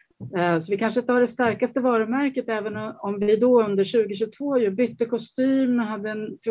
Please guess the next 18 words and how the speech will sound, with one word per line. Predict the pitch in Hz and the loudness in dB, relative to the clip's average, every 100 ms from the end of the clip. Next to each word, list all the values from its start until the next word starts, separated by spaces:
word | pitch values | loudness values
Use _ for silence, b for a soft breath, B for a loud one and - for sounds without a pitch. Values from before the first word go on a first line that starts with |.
| 214 | -4
fått | 220 220 | -4 -4
en | 214 | -4
ny | 220 214 | -6 -4
grafisk | 220 208 208 202 | -2 -2 -4 -10
profil | - 196 220 220 214 | -10 -8 -4 -4 -2
och | 202 190 - - B B B B B _ _ | -4 -8 -14 -20 B B B B B _ _
tycker | 220 214 | -4 -2
att | |
vi | 202 | -2
har | 202 | -2
moderniserat | 208 208 202 208 202 240 226 220 208 | -4 -6 -6 -6 -6 0 2 2 0
oss, | 214 196 - - - | -2 -4 -10 -14 -8
eh, | 185 185 180 175 - - 196 | -4 -4 -4 -6 -10 -12 -4
bra | 190 180 180 | -2 -2 -2
och | 170 | -6
så | - | -4
vidare. | 185 170 170 | -4 -2 -2
Så, | 165 220 | 0 -2